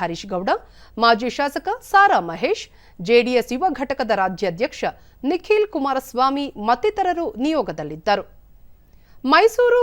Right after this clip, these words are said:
ಕೊಡಗು ಭಾಗದಲ್ಲಿ ತಂಬಾಕನ್ನು ಹೆಚ್ಚಾಗಿ ಬೆಳೆಯಲಾಗುತ್ತಿದೆ. ಇತ್ತೀಚೆಗೆ ಬೆಲೆ ಕುಸಿತದಿಂದ ರೈತರು ಸಂಕಷ್ಟಕ್ಕೆ ಸಿಲುಕಿದ್ದಾರೆ. ಆಂಧ್ರಪ್ರದೇಶದಲ್ಲಿ ಪ್ರತಿ ಕೆ ಜಿ ತಂಬಾಕಿಗೆ ಮುನ್ನೂರ ಇಪ್ಪತ್ತು ರೂಪಾಯಿ ಇದ್ದರೆ, ರಾಜ್ಯದಲ್ಲಿ ಇನ್ನೂರ ಅರವತ್ತೈದು ರೂಪಾಯಿಗಳಿಗೆ.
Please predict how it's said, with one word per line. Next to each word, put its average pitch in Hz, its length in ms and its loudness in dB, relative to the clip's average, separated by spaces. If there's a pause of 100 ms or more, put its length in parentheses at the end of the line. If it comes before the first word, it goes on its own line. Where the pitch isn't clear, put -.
(120)
ಕೊಡಗು 339 320 2 (140)
ಭಾಗದಲ್ಲಿ 233 460 -2 (180)
ತಂಬಾಕನ್ನು 330 640 0
ಹೆಚ್ಚಾಗಿ 359 480 0
ಬೆಳೆಯಲಾಗುತ್ತಿದೆ. 185 680 -4 (600)
ಇತ್ತೀಚೆಗೆ 262 520 -4 (160)
ಬೆಲೆ 269 180 4 (100)
ಕುಸಿತದಿಂದ 269 540 -4 (200)
ರೈತರು 311 440 0 (160)
ಸಂಕಷ್ಟಕ್ಕೆ 392 600 -4
ಸಿಲುಕಿದ್ದಾರೆ. 170 600 -2 (600)
ಆಂಧ್ರಪ್ರದೇಶದಲ್ಲಿ 370 1040 0
ಪ್ರತಿ 381 240 0 (120)
ಕೆ 302 160 0
ಜಿ 226 80 -2 (100)
ತಂಬಾಕಿಗೆ 220 560 0 (180)
ಮುನ್ನೂರ 349 260 -2 (180)
ಇಪ್ಪತ್ತು - 360 -8
ರೂಪಾಯಿ 185 340 -2
ಇದ್ದರೆ, 285 280 2 (500)
ರಾಜ್ಯದಲ್ಲಿ 427 540 4 (200)
ಇನ್ನೂರ 480 220 0 (120)
ಅರವತ್ತೈದು 302 500 -2
ರೂಪಾಯಿಗಳಿಗೆ. 175 640 -4